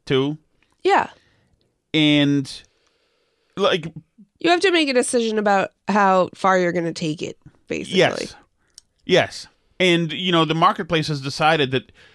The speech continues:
Speaker 1: they don't want, like, uh, taco sauce to congeal, so there's stabilizers in there, you know, that's made from plutonium or whatever,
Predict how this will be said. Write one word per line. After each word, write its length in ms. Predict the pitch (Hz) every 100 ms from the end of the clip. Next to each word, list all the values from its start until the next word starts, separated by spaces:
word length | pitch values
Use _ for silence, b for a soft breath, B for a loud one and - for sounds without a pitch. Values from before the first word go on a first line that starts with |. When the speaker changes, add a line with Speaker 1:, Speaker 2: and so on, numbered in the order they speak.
| b -
Speaker 1:
they 220 | 131 180
don't 320 | 196 170 147
want, 540 | 147 170 156 147 - - _ _ _ _ _ -
like, 340 | 160 147 -
uh, 480 | 147 131 123 117 113 - 131 -
taco 340 | 175 170 156
sauce 320 | - 147 139
to 120 | - 139
congeal, 800 | 135 120 123 135 135 113 110 - _ _
so 680 | - - 135 123 113 113 - 123 123 _
there's 260 | - 147 143
stabilizers 680 | - 160 147 139 127 123 123
in 140 | 127
there, 340 | 123 117 117 - _ _ _ _ _ _ _ _
you 140 | 135 135
know, 180 | 123 117
that's 260 | 123 -
made 340 | 135 135 135 123
from 120 | 127
plutonium 580 | 135 - 143 135 120 110
or 80 |
whatever, 420 | 113 127 117 113